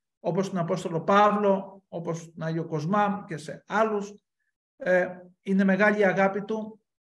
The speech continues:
ε, θέλει πάντα σωθήνε. Περιμένουν οι ψυχές, περιμένουν, περιμένει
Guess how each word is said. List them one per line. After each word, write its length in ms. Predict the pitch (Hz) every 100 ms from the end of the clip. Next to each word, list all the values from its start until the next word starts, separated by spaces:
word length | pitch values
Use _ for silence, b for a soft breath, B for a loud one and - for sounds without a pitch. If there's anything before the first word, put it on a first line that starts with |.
| _ _ _ _ _
ε, 420 | - 160 160 160 160 - - _ _ _ _
θέλει 340 | _ - 220 214
πάντα 380 | - 233 220 202
σωθήνε. 560 | 185 160 151 127 104 - _ _ _ _ _ _
Περιμένουν 840 | - 196 190 196 214 233 208 190 -
οι 120 | 170
ψυχές, 840 | 165 - 165 180 139 - - - _ _ _ _ _ _ _ _ _
περιμένουν, 960 | - 170 185 180 214 214 226 214 - - _ _
περιμένει 920 | 185 175 175 208 214 214 214 208 -